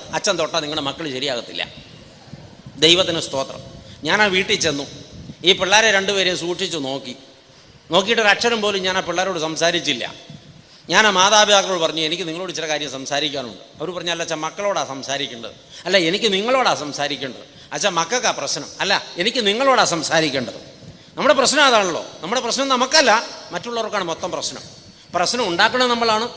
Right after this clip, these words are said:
പ്രശ്നം ഉള്ളത് നമുക്കാണ്, പക്ഷെ നമ്മൾ സമ്മതിക്കില്ല. പ്രശ്നം ആർക്കാ? എന്തോ? മറ്റുള്ളവർക്കാണ്. അപ്പം നിങ്ങൾ പറയുന്നുണ്ട്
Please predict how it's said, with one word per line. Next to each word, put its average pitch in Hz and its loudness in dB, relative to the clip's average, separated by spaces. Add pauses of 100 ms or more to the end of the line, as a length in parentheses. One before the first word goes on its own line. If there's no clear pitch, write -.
(240)
പ്രശ്നം 170 -2
ഉള്ളത് 233 2
നമുക്കാണ്, 220 2 (180)
പക്ഷെ 165 -4
നമ്മൾ 190 -2
സമ്മതിക്കില്ല. 165 -4 (160)
പ്രശ്നം 160 -10
ആർക്കാ? 143 -8 (1300)
എന്തോ? 127 -2 (880)
മറ്റുള്ളവർക്കാണ്. 147 -4
അപ്പം - -14
നിങ്ങൾ 160 -8
പറയുന്നുണ്ട് 190 -8